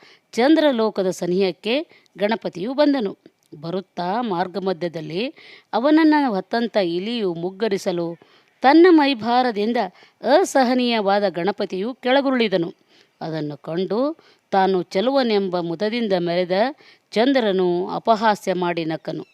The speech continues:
ಗಣಪತಿಯು ಸಾವರಿಸಿಕೊಳ್ಳುತ್ತಾ ಮೇಲೆದ್ದು ನಗುತ್ತ ಚಂದ್ರನನ್ನು ಕಂಡನು. ಆಗ ಅವನು ಕಣ್ಣು ಕೆಂಪಗಾಯಿತು. ಸಿಟ್ಟಿನಿಂದ,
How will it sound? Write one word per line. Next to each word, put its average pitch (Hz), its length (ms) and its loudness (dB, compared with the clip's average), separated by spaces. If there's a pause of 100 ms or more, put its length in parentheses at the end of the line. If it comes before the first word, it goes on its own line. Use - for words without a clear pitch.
(440)
ಗಣಪತಿಯು 170 720 -4
ಸಾವರಿಸಿಕೊಳ್ಳುತ್ತಾ 190 1300 -4 (360)
ಮೇಲೆದ್ದು 226 560 0
ನಗುತ್ತ 185 480 -4
ಚಂದ್ರನನ್ನು 202 720 -2
ಕಂಡನು. 165 520 -4 (200)
ಆಗ 170 240 -6
ಅವನು 160 300 -6
ಕಣ್ಣು 185 540 -4 (380)
ಕೆಂಪಗಾಯಿತು. 180 800 -2 (120)
ಸಿಟ್ಟಿನಿಂದ, 175 640 -2